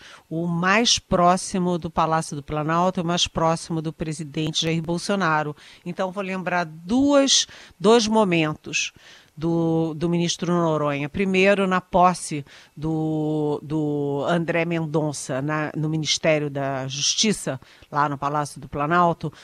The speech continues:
o presidente Jair Bolsonaro abriu um sorrisão pro Noronha, é, elogiou o Noronha no discurso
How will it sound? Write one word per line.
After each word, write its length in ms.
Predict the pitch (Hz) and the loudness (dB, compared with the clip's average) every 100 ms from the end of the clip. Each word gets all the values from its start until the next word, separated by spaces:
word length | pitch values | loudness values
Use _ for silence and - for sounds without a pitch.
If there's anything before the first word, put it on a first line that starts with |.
| - | -16
o 80 | 143 | -10
presidente 560 | 165 170 147 170 165 165 | -4 -4 -2 -4 -2 -2
Jair 240 | 165 170 | -2 -4
Bolsonaro 640 | 156 156 165 156 175 170 | -4 -6 -4 0 2 2
abriu 300 | 165 143 165 | 0 -2 -6
um 40 | 151 | -6
sorrisão 1080 | - - - 208 202 180 135 151 185 185 160 | -8 -8 0 2 2 0 -2 2 2 2 -2
pro 180 | 170 | -6
Noronha, 800 | 151 147 151 175 190 196 185 175 - - - - | -6 -6 -4 0 2 2 -2 -8 -12 -20 -20 -10
é, 300 | 147 147 151 | -6 -4 -4
elogiou 920 | 165 175 180 156 165 196 185 170 156 | -2 -2 -2 -2 0 2 2 2 0
o 40 | 156 | -2
Noronha 520 | 156 165 180 170 160 | 0 2 2 2 -2
no 120 | 160 | -2
discurso 720 | 165 - - 208 226 - 220 | -2 -4 0 0 0 -2 -4